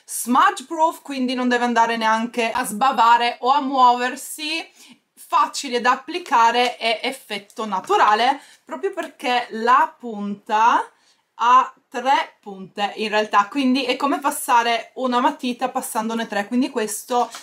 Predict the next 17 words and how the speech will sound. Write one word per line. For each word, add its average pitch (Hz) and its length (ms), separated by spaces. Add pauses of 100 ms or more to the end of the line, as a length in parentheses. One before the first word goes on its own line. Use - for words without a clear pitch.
(140)
dovrebbe 226 600
dare 202 280
l'effetto 233 760
appunto, 220 920
mm, 196 380
di 214 180
pelucchi 240 460
come 220 200
delle 208 220
sopracciglia, 214 560
quindi 196 240
super 208 340
naturali. 196 580 (140)
No, 202 220
vabbè, 185 360
l'effetto, 226 840
ragazzi, 233 960